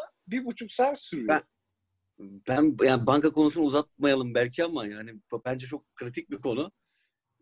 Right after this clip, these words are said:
Speaker 2: Ee, bizim oradaki şirketten dolayı ben de orada banka hesabı, şirkete hesap açtık.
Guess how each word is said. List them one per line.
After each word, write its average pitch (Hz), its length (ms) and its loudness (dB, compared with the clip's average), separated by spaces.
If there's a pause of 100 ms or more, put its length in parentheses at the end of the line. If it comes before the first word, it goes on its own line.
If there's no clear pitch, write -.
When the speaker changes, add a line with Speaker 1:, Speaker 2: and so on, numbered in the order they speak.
(160)
Speaker 2:
Ee, 107 60 -6 (460)
bizim 113 480 -2
oradaki 131 240 2
şirketten 135 480 2
dolayı 120 260 2
ben 110 180 2
de 113 40 2
orada 110 300 2
banka 107 240 0
hesabı, 104 500 0
şirkete 139 420 -2
hesap 127 300 -2
açtık. - 380 -6